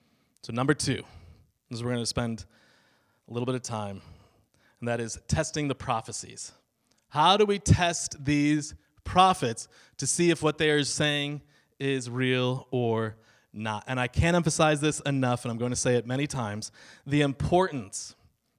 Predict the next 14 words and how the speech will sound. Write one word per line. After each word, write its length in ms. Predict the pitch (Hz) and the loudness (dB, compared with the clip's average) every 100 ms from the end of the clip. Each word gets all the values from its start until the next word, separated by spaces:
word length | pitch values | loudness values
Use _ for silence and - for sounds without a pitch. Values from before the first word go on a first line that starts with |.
| _ | _
of 180 | 139 123 | -8 -6
your 420 | 127 156 180 202 - | -4 0 2 2 -2
own 400 | 196 196 202 202 - - _ | -2 0 0 -4 -8 -20 _
personal 680 | - 160 180 - 202 202 208 | 0 2 2 0 -2 0 -4
study 540 | - - - 180 180 175 | -6 -4 0 0 2 -2
in 380 | 165 170 180 165 | 0 -2 0 0
God's 460 | 156 160 160 143 | 0 2 0 -2
word 420 | 127 131 113 104 - - - _ | -2 0 0 -4 -10 -20 -20 _
is 180 | - 151 | -2 2
of 140 | 147 135 | 2 0
the 140 | 139 - | -2 2
utmost 640 | 170 190 170 170 - - | 2 4 4 2 -2 -6
priority 720 | - 151 143 139 135 131 127 | -2 0 2 2 2 0 -4
here. 540 | 123 - 139 127 85 | -6 -4 -2 -2 -6